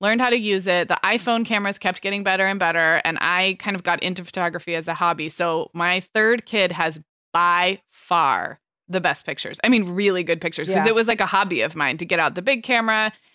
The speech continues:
Speaker 1: And then in the last couple iterations of the iPhone, the camera's gotten so good.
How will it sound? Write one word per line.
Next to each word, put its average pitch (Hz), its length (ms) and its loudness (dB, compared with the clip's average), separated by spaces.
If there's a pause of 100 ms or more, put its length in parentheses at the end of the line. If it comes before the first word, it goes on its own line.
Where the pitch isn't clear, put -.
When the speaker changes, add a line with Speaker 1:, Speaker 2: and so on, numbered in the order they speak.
(120)
Speaker 1:
And 196 220 0
then 185 200 0
in 180 60 -6
the 180 100 -2
last 190 280 2
couple 175 460 -2 (200)
iterations 170 420 0
of 165 80 -6
the 165 80 -2
iPhone, 175 420 -2
the 156 80 -8
camera's 151 320 -6
gotten - 220 -6
so - 180 -8
good. - 240 -12